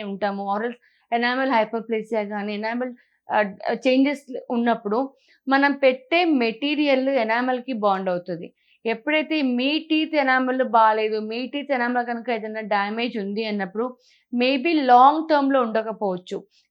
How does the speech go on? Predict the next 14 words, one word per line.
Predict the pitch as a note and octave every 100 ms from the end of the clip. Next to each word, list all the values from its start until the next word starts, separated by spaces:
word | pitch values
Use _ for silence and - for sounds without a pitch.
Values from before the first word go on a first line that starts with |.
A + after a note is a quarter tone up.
| -
కానీ | A3 G#3 C#4 F4+ - _ -
మీకు | C4+ C4+
ఏదైతే | B3 C#4 D#4+
ఆ | D4+
సందర్భాలు | C#4 A3 B3+ C4 C#4 C#4
ఉన్నాయో | B3 A#3 A3 G#3
ఇమ్మీడియట్‌గా | F3+ G#3+ A3+ B3 A#3 A3
ఆ | A3+ G#3
షూట్ | G#3 A#3 A3+ G3+
గాని, | G#3+ G#3+ G#3
పెళ్లి | G#3+ G#3 A3
గాని, | G#3+ G3+ G#3
ఈవెంట్స్ | G3+ G#3+ G#3+ G#3+
గాని | G#3 G3+